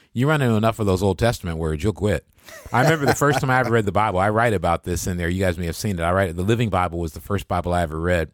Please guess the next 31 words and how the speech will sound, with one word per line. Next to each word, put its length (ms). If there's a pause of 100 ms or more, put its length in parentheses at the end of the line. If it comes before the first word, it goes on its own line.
(720)
And, 340
uh, 180
I 100
put 180
a 40
link 300
in 120
the 100
document 560
so 100
people 220
can 80
go 120
back 240
and 120
look 100
at 80
the 60
cover 340
that 140
I 60
originally 360
saw 280
back 300
in 140
nineteen, 440
whatever 340
it 100
was. 360 (440)
And, 500
um, 600